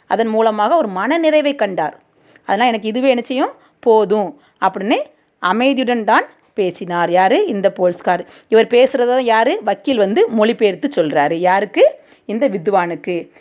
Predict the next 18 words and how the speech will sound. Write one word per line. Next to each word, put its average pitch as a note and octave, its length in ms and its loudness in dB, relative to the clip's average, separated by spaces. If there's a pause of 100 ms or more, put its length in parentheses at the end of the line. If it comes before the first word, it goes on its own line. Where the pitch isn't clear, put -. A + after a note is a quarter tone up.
(100)
இதை F#4+ 260 -2
கேட்ட C#4+ 360 2
உடனே C4+ 260 0
வித்வான் C#4 280 -2
ரொம்ப - 220 -4
திகைச்சு D4 340 0
போறாரு. B3 320 0 (260)
"ஐயோ, A#3+ 340 0
அப்படியா? D4+ 720 0 (200)
அப்ப A3+ 200 -4
என் A3+ 140 -2
பாடல் B3+ 380 2
வந்து C4 280 -2
இவருக்கு C#4 500 0
அமைதியா C#4+ 500 2
இருந்திருக்கு. G#3 300 -4
அமைதியா D4 580 0 (200)
தோணுதா? G#3 520 2